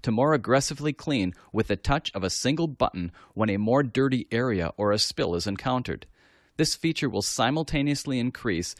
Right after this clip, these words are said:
the solution flow, chemical setting, brush pressure, and vacuum power one setting higher than what they were previously set at. Burst of Power will remain active until the countdown hits zero.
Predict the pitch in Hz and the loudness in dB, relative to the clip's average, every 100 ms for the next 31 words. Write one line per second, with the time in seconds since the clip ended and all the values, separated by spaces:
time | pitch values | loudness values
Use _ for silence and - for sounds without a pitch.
0 | _ - - 95 104 135 156 151 151 156 | _ -8 -4 -2 0 0 -2 -4 -2 -2
1 | 160 _ _ - 113 131 139 143 - 135 | -2 _ _ -4 -2 0 -2 -4 -2 -2
2 | 139 143 _ _ - 117 143 - - 147 | -4 -6 _ _ -2 2 2 0 -2 -2
3 | 147 156 147 _ _ 120 107 101 120 135 | -2 -6 -6 _ _ -2 0 0 0 0
4 | 131 107 95 90 95 92 107 123 147 - | -2 -4 -2 0 2 0 0 0 2 0
5 | 131 123 110 107 107 107 101 95 95 - | 0 0 -2 0 0 0 -2 -2 -2 0
6 | 95 92 - 82 92 - 95 - 104 69 | -2 -2 -4 -4 -6 -6 -6 -4 -4 -4
7 | - - _ _ _ _ _ - 143 151 | -8 -14 _ _ _ _ _ 2 2 4
8 | 180 - 139 139 135 123 107 113 110 110 | -2 0 2 2 2 0 2 0 2 -2
9 | - 120 135 - 95 - 101 117 107 - | -2 -2 0 -2 -4 -4 -4 -2 -2 -4
10 | - 123 131 113 92 95 - _ 120 110 | -2 0 0 -2 -2 -2 -4 _ -2 -2
11 | - 110 92 110 95 80 - | -4 -6 -2 2 2 -2 -6